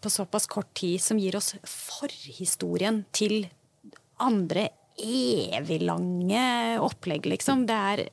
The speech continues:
folk har lest bøkene, de har sett T V-serien, de har brukt halve livet sitt. Dette er liksom, og så vil de ha historien om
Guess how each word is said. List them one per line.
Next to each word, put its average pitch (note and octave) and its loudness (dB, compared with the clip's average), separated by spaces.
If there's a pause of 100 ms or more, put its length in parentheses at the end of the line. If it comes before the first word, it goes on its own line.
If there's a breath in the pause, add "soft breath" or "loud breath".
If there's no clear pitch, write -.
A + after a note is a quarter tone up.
(160)
folk A#3 0
har G3+ 2
lest F3+ 0
bøkene, G#3+ 2
de G#3 4
har F#3 2
sett - -2
T G3+ 0
V-serien, F3+ 0
de A#3+ 2
har G#3 2
brukt - -4
halve G3+ 2
livet E3 -2
sitt. - -2
Dette A3 0
er G3+ 0
liksom, F#3+ 2 (600 loud breath)
og D4 4
så A3 6
vil A#3 4
de C#4 2
ha A3 4
historien G3+ -2
om B3 -2